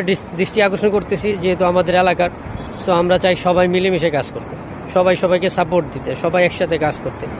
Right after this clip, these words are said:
সেক্ষেত্রে আমাদের জন্যই বেটার হবে। So বাবু ভাইয়ের জন্য শুভকামনা রইল। ভাইয়া যদি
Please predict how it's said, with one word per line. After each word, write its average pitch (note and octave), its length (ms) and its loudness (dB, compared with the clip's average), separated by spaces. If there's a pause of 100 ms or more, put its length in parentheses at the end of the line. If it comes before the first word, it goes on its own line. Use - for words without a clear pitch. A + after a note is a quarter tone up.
(320)
সেক্ষেত্রে G3 380 2
আমাদের F3+ 320 0
জন্যই F#3+ 320 2
বেটার D#3+ 300 4
হবে। C#3+ 160 -2 (500)
So F3+ 80 2 (140)
বাবু F3 220 4
ভাইয়ের G3 200 4
জন্য G3+ 120 2 (100)
শুভকামনা F#3 540 4
রইল। F3+ 260 2
ভাইয়া E3+ 200 2 (100)
যদি F3 120 -2